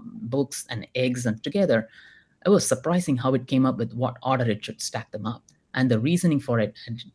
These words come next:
uh, that, uh, G P T four was able to provide. So I, I, um, th-, that's necessarily the talk of the town, and, uh, the, this, but these buzzes that we are getting out from the articles are not something, uh, fake. It's really true, and it's very, uh,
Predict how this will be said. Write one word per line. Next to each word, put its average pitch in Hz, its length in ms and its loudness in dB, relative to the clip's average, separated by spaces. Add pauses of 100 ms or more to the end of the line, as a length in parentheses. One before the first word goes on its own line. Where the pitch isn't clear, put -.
(140)
uh, 120 140 -2
that, 113 220 -2 (260)
uh, 113 120 -4
G 117 140 -2
P 123 80 -6
T 110 100 -4
four 151 260 0
was 110 200 2
able 104 180 -2
to - 100 -14
provide. - 440 -6 (340)
So 143 420 2 (260)
I, 131 180 0 (120)
I, 160 300 4
um, 131 500 4 (260)
th-, 139 160 0
that's 165 220 4
necessarily 170 460 0
the 139 80 0
talk 139 260 0
of 123 120 -2
the 117 140 4 (100)
town, 127 320 2
and, 123 180 4
uh, 107 80 4
the, 107 480 -2 (120)
this, 120 360 -4
but 120 300 0
these 131 180 2
buzzes 135 400 0
that 120 160 2
we 120 100 2
are 113 80 4
getting 123 300 2
out 120 180 2
from 120 140 0
the 110 80 2
articles 110 580 -4 (380)
are 127 60 2
not 131 260 2
something, 127 360 0
uh, 117 140 0
fake. 123 320 0
It's 117 180 -4
really 131 260 0
true, 127 280 -4
and 110 160 0
it's 110 120 -6
very, 127 260 0
uh, 110 220 -2